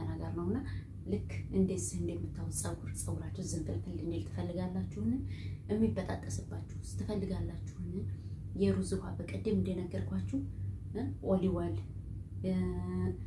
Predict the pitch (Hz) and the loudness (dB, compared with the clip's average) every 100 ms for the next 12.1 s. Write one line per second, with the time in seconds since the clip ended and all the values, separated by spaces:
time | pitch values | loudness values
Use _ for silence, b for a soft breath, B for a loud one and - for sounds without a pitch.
0 | B - - 202 - 185 190 - 185 - | B -2 0 2 2 6 6 4 -2 0
1 | 180 - - - - - - - 185 180 | -2 -2 -4 -4 -6 -8 -6 -2 -2 0
2 | 180 170 170 170 - - 185 196 190 185 | 2 2 4 0 0 0 0 6 8 8
3 | 175 180 170 175 175 - - - 175 - | 6 2 0 2 0 0 -2 -2 -2 -4
4 | B B - 196 190 - - - - - | B B 6 8 8 6 0 -2 -2 -2
5 | 190 190 - 294 - 185 185 - 185 175 | 0 -2 0 -2 -2 -2 -2 -2 -2 -4
6 | - - 254 - 180 - 165 - 226 220 | -6 -4 -4 -4 -6 -6 -8 -6 -6 -4
7 | - 170 160 - - - B B B - | -4 -4 -2 -4 -4 -6 B B B -12
8 | - - 190 180 185 180 175 254 277 - | -12 -2 0 2 0 -4 -4 -4 -4 -6
9 | - - - - - - - - - 202 | -8 -10 -12 -10 -8 -8 -8 -4 0 2
10 | 202 220 220 196 - 202 190 175 170 185 | 2 2 0 0 -4 -2 0 0 -2 -4
11 | - - - 202 190 - 170 175 180 196 | -6 -6 -4 0 0 0 -2 -2 -2 -4